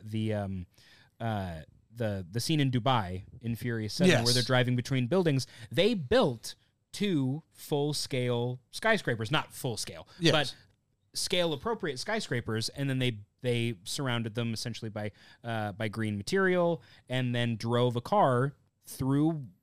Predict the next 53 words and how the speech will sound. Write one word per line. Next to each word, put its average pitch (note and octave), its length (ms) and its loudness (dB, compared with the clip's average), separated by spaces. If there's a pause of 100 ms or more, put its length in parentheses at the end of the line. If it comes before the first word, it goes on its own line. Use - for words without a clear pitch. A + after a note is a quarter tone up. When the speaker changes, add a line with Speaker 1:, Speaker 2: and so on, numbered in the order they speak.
Speaker 1:
the B2 120 0
side B2+ 400 0
of A#2+ 80 -2
the, A#2 140 0
the A2 120 -4
window B2 280 2
of C3+ 80 0
one C#3 160 0
building A#2 300 0
and B2+ 100 2
into A2+ 280 -4
the A#2+ 140 0
other. A#2 300 2 (300)
But D#3 340 2 (280)
they C3 180 0 (120)
took - 320 -2
that B2 340 0 (580)
element B2 520 2 (120)
and A#2+ 200 -2
then A#2 80 0
essentially A#2 760 -4 (400)
pinched F3+ 400 0
it B2 200 0
into A#2+ 600 0
Speaker 2:
Yeah. B2 160 2 (240)
Speaker 1:
an B2 140 0
entirely B2+ 400 4
Speaker 2:
Dubai. A2+ 40 -2
Speaker 1:
C C3+ 100 -2
G A#2 100 -2
shot, F#3+ 280 2
Speaker 2:
Yeah. C3+ 80 2
Speaker 1:
and C#3+ 80 0
then C#3+ 120 -2
you, C3 240 2
you B2+ 160 2
lose A#2 420 0
the G#2+ 220 -4
effect - 360 -2
of A#2+ 100 2
it A2 80 0
a - 20 0
little G#2 180 -2
bit. F2+ 180 -10 (380)
Uh, C3 240 2
same D#3+ 300 2
goes D3 220 0
for C3+ 200 -2
when B2+ 140 0
they B2 80 0
dropped A#2+ 360 0
the A#2 80 -4
cars A#2 540 0